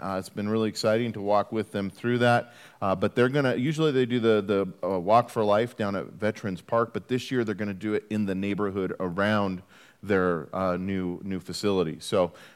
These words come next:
uh, if you're interested in that and wanting to help support the Pregnancy Center, um, we have the flyers and all the information for that.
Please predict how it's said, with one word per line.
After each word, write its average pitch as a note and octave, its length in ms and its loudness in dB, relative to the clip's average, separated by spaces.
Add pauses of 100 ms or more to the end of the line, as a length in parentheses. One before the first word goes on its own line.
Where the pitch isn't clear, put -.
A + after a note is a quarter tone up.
uh, G#2 120 2
if - 60 -8
you're A#2 140 2
interested C#3 420 4
in B2+ 140 2
that C3 240 4
and A2+ 120 -4
wanting A#2 260 0
to A#2 200 -2
help A2+ 220 2
support A#2 380 0
the - 40 -16
Pregnancy A2 440 -2
Center, C3 340 0 (400)
um, F#2 420 0 (400)
we G#2 120 -6
have F#2+ 180 0
the F#2 80 -6
flyers G2+ 500 2
and F2+ 80 -4
all F#2 140 0
the F#2 80 -2
information F2+ 560 -6
for G#2+ 220 0
that. E2+ 260 0